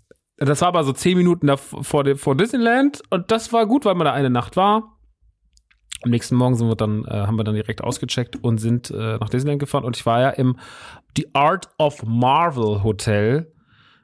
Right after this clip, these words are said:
und das hatte, äh, das hat mich wirklich umgehauen. Das war wirklich sehr, sehr, sehr, sehr gut. Ähm, weil die,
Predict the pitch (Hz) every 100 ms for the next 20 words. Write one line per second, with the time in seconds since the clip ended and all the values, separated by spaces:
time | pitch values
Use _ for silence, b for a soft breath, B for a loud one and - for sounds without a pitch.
0 | _ - 113 139 160 - 151 139 147 139
1 | 139 147 131 123 120 - - 156 131 143
2 | - - 170 135 107 107 117 110 147 147
3 | - 135 156 151 139 147 123 131 139 123
4 | 131 113 135 110 - - B B B _
5 | 123 120 117 123 131 139